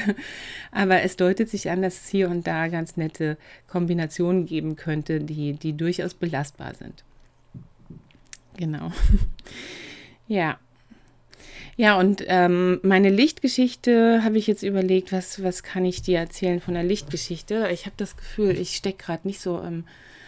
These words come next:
kreativen Prozess drin, ähm, und ich kann jedenfalls aus dem kreativen Prozess heraus nicht so richtig eine Lichtgeschichte erzählen. Also eine, eine Episode, was Kleines, was mich so richtig glücklich gemacht hat.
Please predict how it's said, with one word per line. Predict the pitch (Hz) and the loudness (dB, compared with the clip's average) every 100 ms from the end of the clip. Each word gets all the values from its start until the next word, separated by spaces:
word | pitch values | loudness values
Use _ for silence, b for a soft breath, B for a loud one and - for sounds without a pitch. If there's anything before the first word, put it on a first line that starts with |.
| B - | B -10
kreativen | - 185 180 185 180 | -2 -2 0 0 -2
Prozess | - 180 - 233 240 - | -4 -8 -4 -4 -4 -6
drin, | 170 160 160 220 285 B B B B - | -6 -4 -2 -2 -4 B B B B -10
ähm, | 185 175 175 175 - - - - - | -4 -2 -2 -4 -12 -20 -20 -20 -12
und | - 180 175 175 170 170 170 170 - - _ _ - | -4 0 0 0 0 -2 -4 -8 -18 -20 _ _ -10
ich | 170 | -8
kann | - 185 190 190 | 0 2 2 0
jedenfalls | 185 185 190 - | 0 0 0 -2
aus | 180 | -2
dem | 175 | -4
kreativen | - 170 170 - 247 226 185 | -2 -2 -2 -4 -2 -2 -2
Prozess | 147 160 151 143 | -6 -10 -8 -8
heraus | 147 147 - - | -10 -10 -14 -14
nicht | 170 156 | -14 -12
so | - | -10
richtig | 160 156 165 | -10 -10 -12
eine | 160 | -8
Lichtgeschichte | 151 156 - - 156 156 - - | -8 -8 -10 -14 -12 -12 -14 -16
erzählen. | 156 - 156 147 156 | -14 -12 -10 -10 -12
Also | - 156 165 160 B B B B B _ | -12 -10 -10 -10 B B B B B _
eine, | 165 156 156 156 156 156 | -8 -4 -2 -2 -4 -4
eine | 156 156 | -4 -4
Episode, | 127 - 170 170 202 202 | -6 -6 -4 -2 -2 -2
was | 175 - | -4 -6
Kleines, | - 170 196 190 | -6 -2 -2 -2
was | 180 165 | -4 -4
mich | 175 | -4
so | - | -4
richtig | 165 185 - 202 | -2 -4 -4 -8
glücklich | - 202 - 165 | -4 -6 -6 -10
gemacht | - 151 151 - - | -10 -10 -10 -16 -16
hat. | 156 | -16